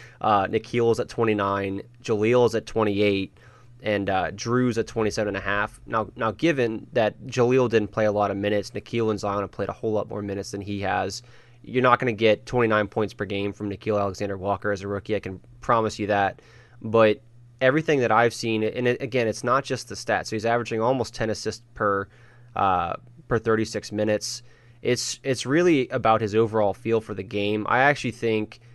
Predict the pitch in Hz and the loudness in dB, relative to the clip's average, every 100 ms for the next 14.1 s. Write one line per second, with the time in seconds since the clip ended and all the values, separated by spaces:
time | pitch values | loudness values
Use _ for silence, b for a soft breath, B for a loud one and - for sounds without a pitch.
0 | b b b - 117 - 117 110 - - | b b b -10 -6 -2 2 2 0 -10
1 | 135 131 135 - 113 107 107 107 107 107 | -2 0 2 0 0 0 0 0 2 0
2 | - 117 117 135 131 120 - 110 - 107 | 2 0 2 2 2 -4 -4 -6 -2 -2
3 | 107 107 104 95 101 104 - 101 98 - | 0 0 0 0 -2 -2 -4 -2 -2 -2
4 | 104 98 101 101 107 101 95 98 - 101 | -4 -4 -4 -8 -4 -4 -4 -8 -4 -4
5 | - 104 98 95 95 90 92 - 120 107 | -2 -4 -2 -2 -4 -4 -10 -18 -10 -2
6 | 98 92 92 90 85 76 71 - b b | -2 -2 -4 -6 -6 -6 -10 -14 b b
7 | - 104 104 - 113 107 101 110 113 104 | -8 -2 -2 0 -2 0 4 4 4 2
8 | 101 98 95 98 95 92 - - 110 107 | 0 -2 -4 -2 -2 -2 -6 -4 0 2
9 | 110 107 - 104 - 104 - - 104 104 | 0 -6 -2 -4 -2 -6 -6 -8 -6 -6
10 | 101 101 101 92 98 107 113 101 107 101 | -2 0 0 -2 -6 -8 -8 -4 -4 -2
11 | 113 117 113 110 - 110 110 - 110 104 | -2 -2 -2 -6 -4 -2 -2 -2 -4 -2
12 | 104 98 101 98 107 104 104 104 - 110 | -4 -4 -6 -2 -2 -2 -6 -12 -10 -6
13 | 104 101 - 107 107 104 107 - 101 95 | -6 -6 -2 0 0 -2 -6 -4 -6 -6
14 | - | -10